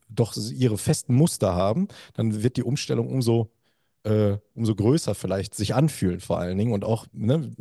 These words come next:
auf die benachbarten Systeme, Gelenke, Muskeln und so weiter sich auswirken, ähm, dass wir doch immer,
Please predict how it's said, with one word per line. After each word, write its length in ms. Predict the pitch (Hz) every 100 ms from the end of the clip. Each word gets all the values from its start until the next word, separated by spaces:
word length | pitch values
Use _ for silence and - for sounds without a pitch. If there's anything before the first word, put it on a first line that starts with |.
| 117
auf 180 | 117 110
die 220 | 117 117 - - - -
benachbarten 720 | - 107 139 - 139 135 131
Systeme, 640 | 107 104 - 127 156 160 156
Gelenke, 460 | 98 110 131 139 120
Muskeln 340 | 127 - 120
und 80 | 110
so 140 | 113
weiter 220 | 107 113 98
sich 160 | 101
auswirken, 580 | 113 131 107 113 123 127 - - - -
ähm, 340 | 110 113 117
dass 180 | 110 107
wir 60 | 107
doch 200 | 117 - -
immer, 420 | 131 143 170 180